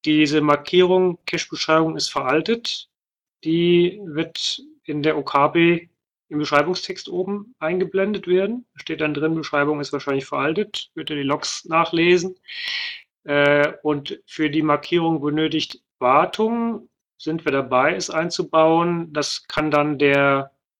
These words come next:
App-Entwickler, der, der Okapi-Entwickler kann das dann abfragen,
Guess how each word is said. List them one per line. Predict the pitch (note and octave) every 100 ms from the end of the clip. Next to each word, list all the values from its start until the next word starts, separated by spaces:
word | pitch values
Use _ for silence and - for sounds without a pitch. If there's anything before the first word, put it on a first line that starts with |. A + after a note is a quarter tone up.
| -
App-Entwickler, | - D#3+ C#3 D#3+ - D#3+ D3+ D3
der, | C#3+ C#3 C#3 C3
der | D#3
Okapi-Entwickler | C#3+ - D3 E3 C#3 C#3+ D3+ D3
kann | - C#3+
das | C#3
dann | C3+ B2
abfragen, | D#3 - E3 E3 E3 E3+ D#3